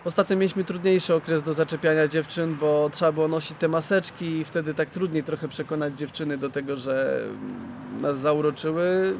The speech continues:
skoro nawet nie widzimy, czy mają zęby, prawda? Ale teraz jest już spoko, że można, e, nie nosić maseczek, więc, e,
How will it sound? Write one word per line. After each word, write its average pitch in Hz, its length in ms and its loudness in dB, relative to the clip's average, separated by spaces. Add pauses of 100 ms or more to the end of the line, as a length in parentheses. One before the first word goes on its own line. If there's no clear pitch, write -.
(320)
skoro 165 280 0
nawet 160 240 4 (260)
nie 165 100 -4
widzimy, 165 280 -2
czy - 100 -8
mają 160 220 0
zęby, 151 360 4
prawda? 135 400 -2 (580)
Ale 143 140 2
teraz 156 300 4
jest 156 140 -6
już 151 100 -8 (320)
spoko, 160 440 0
że 147 140 0
można, 147 300 0
e, 143 180 0 (1040)
nie 156 100 4
nosić 151 340 0
maseczek, 147 600 0
więc, 143 500 -2
e, 147 40 -6